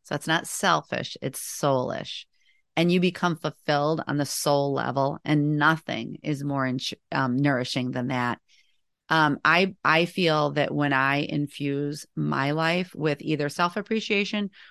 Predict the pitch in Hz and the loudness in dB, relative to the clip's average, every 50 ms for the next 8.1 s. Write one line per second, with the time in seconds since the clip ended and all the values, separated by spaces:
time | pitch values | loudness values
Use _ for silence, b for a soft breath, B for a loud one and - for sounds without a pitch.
0 | B B _ - 160 151 147 - - 160 151 - - 147 143 143 151 156 - - | B B _ 2 2 2 2 2 0 -2 -2 0 0 0 0 2 0 0 -2 -2
1 | 214 214 220 214 b b b b _ _ - 185 180 180 175 156 151 151 156 160 | -2 -2 -2 -4 b b b b _ _ -2 0 2 2 2 0 -2 0 0 0
2 | 156 156 156 190 202 208 220 233 262 254 - _ _ _ - 220 220 214 220 208 | 0 0 0 0 0 0 0 0 -2 -4 -8 _ _ _ 0 4 4 4 4 2
3 | - 202 196 196 208 - - - - 190 190 190 190 196 202 196 196 - - - | 0 0 0 0 0 0 -4 -2 0 2 2 2 2 0 0 -2 -2 -2 -2 0
4 | 156 147 151 147 151 147 143 143 147 147 131 127 127 - - - 135 127 127 127 | 2 2 2 2 2 0 0 0 0 -2 -2 -2 -4 -6 -6 -4 -4 -2 -2 -2
5 | 127 120 123 120 127 b b b b b b _ _ _ - 160 160 160 - 180 | -2 -4 -6 -6 -8 b b b b b b _ _ _ 2 2 2 2 2 2
6 | 165 160 156 156 151 143 139 147 156 170 160 - - 165 151 151 156 156 - - | 2 4 4 4 2 2 2 2 2 0 0 0 0 2 2 2 0 -2 -2 0
7 | 165 160 160 165 160 160 160 160 160 - - 165 156 160 160 160 160 160 170 170 | 0 2 2 2 2 2 2 0 -2 -2 -2 -2 0 0 0 0 0 -2 -4 -6
8 | - b | -10 b